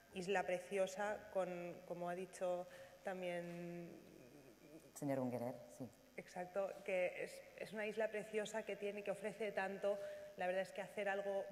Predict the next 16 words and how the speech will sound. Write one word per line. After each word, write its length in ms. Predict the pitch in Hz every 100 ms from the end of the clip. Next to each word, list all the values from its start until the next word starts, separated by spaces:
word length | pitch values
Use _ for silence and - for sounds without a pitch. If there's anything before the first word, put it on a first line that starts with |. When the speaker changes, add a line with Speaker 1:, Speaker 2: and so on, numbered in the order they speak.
| 185
Speaker 1:
bonito 320 | 185 190 196
en 80 | 196
Mallorca, 480 | 185 190 190 190 196
pues, 260 | 180 - - - - -
lo 140 | 185
tenemos 360 | 185 202 220 -
puesto, 340 | 233 226 214
solo 280 | 175 208 214
tenemos 360 | 208 208 214 -
que 200 | 196 175 - -
tener 220 | - 196 202
las 180 | 196 214
herramientas 600 | 190 185 202 202 208 202
y 40 |
utilizarlas. 760 | 175 170 165 180 165 156 - - - - - - - - - - - -
Y 320 | 220 202